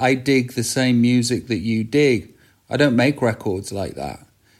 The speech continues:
It's not what comes out of me. What comes out of me is, like, pure pop, you know, as simple as Middle England, 'cause I'm from Middle England. That's where I'm from.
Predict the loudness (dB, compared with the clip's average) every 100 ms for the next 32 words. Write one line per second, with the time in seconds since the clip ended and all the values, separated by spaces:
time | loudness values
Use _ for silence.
0 | _ -12 0 2 2 0 -2 0 0 2
1 | 4 4 2 -2 -2 0 -2 0 2 4
2 | 4 2 0 -4 -2 0 0 -2 -6 -8
3 | -4 -2 -4 -18 _ _ -6 0 0 0
4 | 0 0 -4 -20 _ _ _ -8 -4 -2
5 | -2 0 2 2 0 -6 -10 _ _ _
6 | -6 -4 2 4 4 4 4 4 2 0
7 | -2 -6 -12 _ _ _ _ _ _ 0
8 | 0 0 -6 -10 _ _ -2 0 0 0
9 | 0 2 2 2 0 0 -2 -2 -4 -6
10 | -4 -4 -4 -4 -6 -6